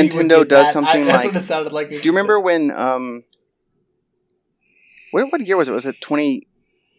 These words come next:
Speaker 2: fourteen or thirteen?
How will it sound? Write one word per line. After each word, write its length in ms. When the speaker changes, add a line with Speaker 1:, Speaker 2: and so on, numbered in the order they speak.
Speaker 2:
fourteen 680
or 60
thirteen? 480